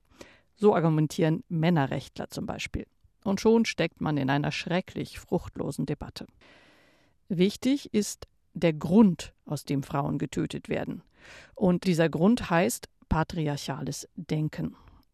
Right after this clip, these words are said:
Frauen sind weniger wert, Frauen darf man kontrollieren, gängeln,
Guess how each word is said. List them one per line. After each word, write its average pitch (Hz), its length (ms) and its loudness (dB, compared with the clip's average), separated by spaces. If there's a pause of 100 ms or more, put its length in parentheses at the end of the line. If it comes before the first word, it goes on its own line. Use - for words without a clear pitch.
(100)
Frauen 165 380 2
sind 151 240 0 (120)
weniger 160 500 2
wert, 190 340 0
Frauen 165 380 2
darf 151 340 0
man 151 240 0
kontrollieren, 175 920 0
gängeln, 165 440 0